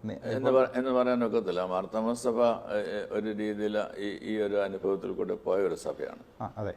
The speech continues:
Speaker 2: എല്ലാം നഷ്ടപ്പെട്ടതായുള്ള സഭയാണ്.
Speaker 1: അതെ.
Speaker 2: അവർ പിന്നെ, ഏഹ്, മുള കൊണ്ടും ഓല കൊണ്ടും ഒക്കെ പണിതതായിട്ട് ദേവാലയത്തിൽ ആരാധിച്ചാണ് ഇപ്പോൾ കാണുന്ന ദേവാലയങ്ങളൊക്കെ ഉണ്ടായത്. ഇതിപ്പോൾ, ഏഹ്, ദേവാലയങ്ങൾ നഷ്ടപ്പെടുന്നതായുള്ള സഭയ്ക്കും അങ്ങനെ വളർന്നു വരുന്നതിനായിട്ട് സാധിക്കും.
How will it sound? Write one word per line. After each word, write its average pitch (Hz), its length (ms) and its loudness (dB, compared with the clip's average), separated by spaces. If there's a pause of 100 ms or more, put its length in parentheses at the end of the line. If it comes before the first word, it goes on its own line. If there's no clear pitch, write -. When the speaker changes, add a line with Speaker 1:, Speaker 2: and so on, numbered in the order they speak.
(100)
Speaker 2:
എല്ലാം 98 320 0
നഷ്ടപ്പെട്ടതായുള്ള 98 760 0
സഭയാണ്. 101 440 -2
Speaker 1:
അതെ. - 80 -8 (500)
Speaker 2:
അവർ 107 280 4
പിന്നെ, 110 280 0 (1000)
ഏഹ്, 95 1000 -4
മുള 98 240 -2
കൊണ്ടും 98 460 2
ഓല 92 200 2
കൊണ്ടും 95 300 0
ഒക്കെ 87 160 -2
പണിതതായിട്ട് 87 840 -2
ദേവാലയത്തിൽ 87 540 0
ആരാധിച്ചാണ് 85 640 -4
ഇപ്പോൾ 82 440 -4
കാണുന്ന 85 320 -6
ദേവാലയങ്ങളൊക്കെ 78 680 -4
ഉണ്ടായത്. - 420 -8 (580)
ഇതിപ്പോൾ, 127 680 0
ഏഹ്, 120 220 0
ദേവാലയങ്ങൾ 120 500 4
നഷ്ടപ്പെടുന്നതായുള്ള 117 800 -2
സഭയ്ക്കും 113 460 -2
അങ്ങനെ 113 200 -2
വളർന്നു 110 320 0
വരുന്നതിനായിട്ട് 110 420 -4
സാധിക്കും. 107 520 -4